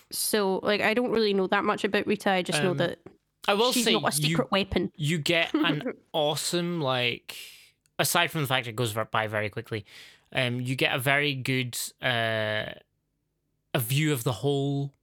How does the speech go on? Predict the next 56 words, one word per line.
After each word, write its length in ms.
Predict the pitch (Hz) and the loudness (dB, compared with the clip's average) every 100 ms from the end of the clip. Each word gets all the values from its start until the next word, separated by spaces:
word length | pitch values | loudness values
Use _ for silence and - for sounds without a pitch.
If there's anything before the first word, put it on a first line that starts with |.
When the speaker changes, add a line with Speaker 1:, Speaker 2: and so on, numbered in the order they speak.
| _ | _
Speaker 2:
like, 280 | 139 135 135 | -2 -2 -2
park. 460 | - 143 - - - _ _ _ _ _ _ - | -2 0 0 -4 -18 _ _ _ _ _ _ -2
Speaker 1:
Yeah. 420 | 233 170 131 127 | 0 2 2 0
Speaker 2:
Um, 160 | 120 - | -2 -2
which, 260 | 202 220 | 0 0
which 220 | 220 285 262 | -2 -2 -2
is 100 | - | 0
quite 280 | 180 143 | 0 0
cool. 320 | - 127 - - _ _ _ - | -2 -6 -6 -12 _ _ _ -4
Um, 600 | 123 113 110 107 107 107 _ _ _ _ _ - | 0 0 0 -2 -6 -8 _ _ _ _ _ -4
I 40 | - | -2
think 160 | 208 | 0
my 80 | 170 | 0
mum 280 | 127 156 190 | 0 0 0
did 120 | 127 | -2
it 80 | 117 | -2
a 120 | 113 | -4
couple 300 | - - - | -6 -10 -10
times 340 | 110 113 101 104 | -8 -8 -8 -8
as 100 | 104 | -6
well. 200 | 127 107 | -4 -4
She 140 | - | -6
did 100 | 147 | -6
it, 40 | 123 | -4
like, 100 | 120 | -4
a 40 | |
Speaker 1:
What, 100 | 233 | -4
Speaker 2:
few 120 | 131 - | -2 -2
Speaker 1:
really? 300 | - 247 190 | 0 -2 -2
Speaker 2:
times. 100 | 185 | 0
Yeah, 80 | 139 | 0
yeah, 380 | 127 113 107 104 _ - _ _ _ - | 0 0 -2 -6 _ -20 _ _ _ -6
yeah. 200 | 113 107 | -2 -2
Um, 240 | 101 101 - _ - | -2 -4 -8 _ -12
she, 420 | - 135 - - | -6 -6 -6 -10
uh, 120 | 71 - - _ | -12 -14 -20 _
I 80 | 147 | -2
don't 160 | 127 185 | 2 2
know 60 | |
if 100 | 135 | 2
she 120 | - 113 | 0 0
liked 300 | 156 175 147 | 0 0 -2
it 160 | 131 | 0
or 120 | 131 113 | 2 2
if 80 | |
she 120 | - 131 | 0 -2
was 100 | 104 | -2
just 120 | - | -2
trying 280 | 127 110 101 | -2 -2 -4
to, 40 | - 123 | -8 -4
like, 260 | 110 - - | -4 -4 -4
be 100 | 120 | -2
like, 160 | 113 | 2
"Aha, 460 | 196 180 240 214 151 | 2 4 4 4 2
goodbye, 320 | 143 185 254 | 0 2 2
kids." 540 | 139 190 233 156 131 | 4 2 2 0 -4